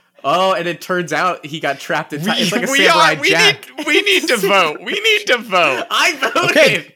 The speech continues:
Speaker 3: vote,
Speaker 2: I'm,
Speaker 3: Matt,
Speaker 2: I'm
Speaker 3: vote.
Speaker 2: gonna vote. I'm gonna vote. Look, I know,
Speaker 1: <laughs>
Speaker 2: I get it. Underdog story: the one pirate versus the many.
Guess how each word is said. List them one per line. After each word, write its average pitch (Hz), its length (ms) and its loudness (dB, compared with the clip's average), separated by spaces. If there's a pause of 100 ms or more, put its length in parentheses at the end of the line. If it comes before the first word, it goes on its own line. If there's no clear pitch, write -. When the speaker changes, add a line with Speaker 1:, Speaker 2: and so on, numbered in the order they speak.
(140)
Speaker 3:
vote, 170 440 4
Speaker 2:
I'm, 160 120 2
Speaker 3:
Matt, 160 120 -2
Speaker 2:
I'm 165 100 0
Speaker 3:
vote. 190 80 4
Speaker 2:
gonna 165 140 2
vote. 117 280 -4
I'm 110 140 -4
gonna 113 160 -4
vote. 82 240 -6 (220)
Look, 127 400 -4 (180)
I 123 140 -2
know, 120 340 0 (120)
Speaker 1:
<laughs> - 100 -16
Speaker 2:
I 123 80 0
get 120 240 -2
it. 123 180 -2
Underdog 120 600 -4
story: 113 500 -4
the 104 100 -6
one 110 300 -6
pirate 113 420 -4
versus 110 240 -6
the 104 80 -14
many. 101 480 -6